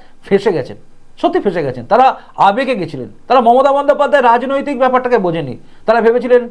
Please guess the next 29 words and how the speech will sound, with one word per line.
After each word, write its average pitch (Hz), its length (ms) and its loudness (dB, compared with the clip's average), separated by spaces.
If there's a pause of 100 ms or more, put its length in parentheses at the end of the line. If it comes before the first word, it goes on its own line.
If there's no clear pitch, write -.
দিদি 208 260 0
হিসেবে 269 340 0
এসছি 254 200 -4
বলে 233 200 2
মমতা 220 300 0
বন্দ্যোপাধ্যায় 240 520 0 (280)
সত্যি 254 220 0
দিদির 202 260 2
মতো 233 160 0
ব্যবহার 156 300 2
করবেন, 101 260 -12
কিন্তু 202 200 -4
দেখা 214 160 2
গেল 240 160 2
কার্যত 226 280 0
কাজকলা। 175 420 -2 (120)
হ্যাঁ, 180 160 0 (340)
রাজনীতি 196 420 0
নেতারা 202 360 0
রাজনীতি 190 380 2
নেতাই 160 280 0
থাকে, 110 240 -8 (400)
তারা 165 160 2
আপনার 156 400 -2
আমার 185 180 2
মতো 170 180 -4
হয় 127 180 -2
না। 107 120 -12 (180)
তাই 320 200 4